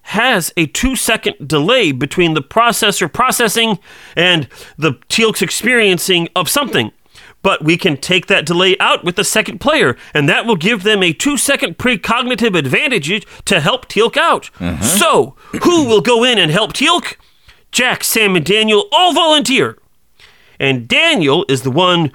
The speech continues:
Speaker 1: who gets strapped in the chair to play player two.
Speaker 2: Mm-hmm.
Speaker 1: Unfortunately, the first time Daniel finds Teal'c, Teal'c believes him to be a Goa'uld spy and shoots him.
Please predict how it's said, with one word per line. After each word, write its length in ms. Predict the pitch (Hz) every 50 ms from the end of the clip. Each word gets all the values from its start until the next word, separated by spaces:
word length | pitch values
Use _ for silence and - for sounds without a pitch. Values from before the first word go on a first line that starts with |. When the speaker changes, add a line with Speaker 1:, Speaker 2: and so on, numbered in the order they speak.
| - -
Speaker 1:
who 120 | - 151
gets 200 | 135 151 147 -
strapped 360 | - - - 185 196 - -
in 100 | 214 208
the 80 | 220 247
chair 520 | 214 - - 247 226 175 139 123 117 120 - - - -
to 100 | - 165
play 380 | - - 180 165 135 117 107 107 - _ _ -
player 260 | - 131 117 113 117
two. 400 | - - 147 135 123 101 90 - _ _ _ _ -
Speaker 2:
Mm-hmm. 340 | 71 64 62 62 64 62 57 - _ _ _ _ - - -
Speaker 1:
Unfortunately, 760 | - 196 196 - 349 370 339 - - - 190 - - 208 233
the 100 | 190 190
first 300 | - - 214 208 - -
time 260 | - 196 190 185 165
Daniel 380 | 139 165 170 170 175 170 170 160
finds 380 | - - 156 151 143 135 -
Teal'c, 360 | - - 269 226 220 226 - -
Teal'c 300 | - - 208 202 202 -
believes 380 | - 170 185 190 196 170 - 196
him 80 | 180
to 80 | 156 156
be 100 | 165 165
a 60 | 143
Goa'uld 420 | 131 160 180 180 175 165 151 135
spy 400 | - - - - 277 294 233 233
and 240 | 233 226 233 220 208
shoots 340 | 156 - - 156 135 - -
him. 140 | 147 113